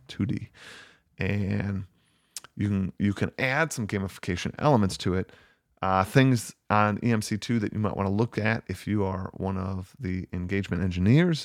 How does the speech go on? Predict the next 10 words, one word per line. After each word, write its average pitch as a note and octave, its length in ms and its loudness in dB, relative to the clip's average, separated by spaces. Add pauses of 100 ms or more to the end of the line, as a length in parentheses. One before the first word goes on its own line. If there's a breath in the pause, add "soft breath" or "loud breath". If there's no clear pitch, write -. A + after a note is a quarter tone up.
(120)
is G2+ 320 2 (400 loud breath)
check - 340 2
out C3 360 2 (1400)
things A#2+ 220 6
like G#2+ 160 4
Text - 320 -2
Quest, - 320 -8
that A2+ 180 2
already A2 480 2
has B2 440 -4